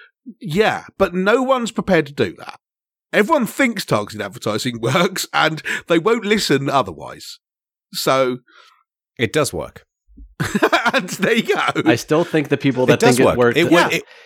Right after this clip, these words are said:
Speaker 3: you're, you're still describing a different thing than you think you're describing.
Speaker 2: I'm not saying it's efficient, and I'm not saying it's necessarily the most cost, cost-effective thing in the world,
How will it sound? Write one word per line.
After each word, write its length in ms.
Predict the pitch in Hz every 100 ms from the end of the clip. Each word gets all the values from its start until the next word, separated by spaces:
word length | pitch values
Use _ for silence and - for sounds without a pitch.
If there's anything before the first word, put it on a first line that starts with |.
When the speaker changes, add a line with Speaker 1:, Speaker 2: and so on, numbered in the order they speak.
| _
Speaker 3:
you're, 180 | 143 165
you're 180 | 160
still 280 | 151 - 190
describing 580 | 190 180 170 165 151 147
a 60 | 127
different 340 | 131 147 123
thing 220 | 135 127
than 100 | 117
you 100 | 117
think 260 | 107 117 104
you're 100 | 104
describing. 560 | 90 - 90 87 - _ _ _ _ _ _ _ -
Speaker 2:
I'm 140 | 160
not 200 | 202 190
saying 240 | - 185
it's 120 | 170 135
efficient, 580 | - 220 233 101 87 123
and 120 | 120
I'm 100 | 123
not 160 | 139
saying 240 | - 131 117
it's 140 | 113
necessarily 400 | 123 117 123 113
the 60 | 107
most 180 | 104 -
cost, 360 | 113 101 -
cost-effective 540 | - 107 - 107 - 92
thing 140 | 104
in 60 | 92
the 60 |
world, 380 | 95 120 87 80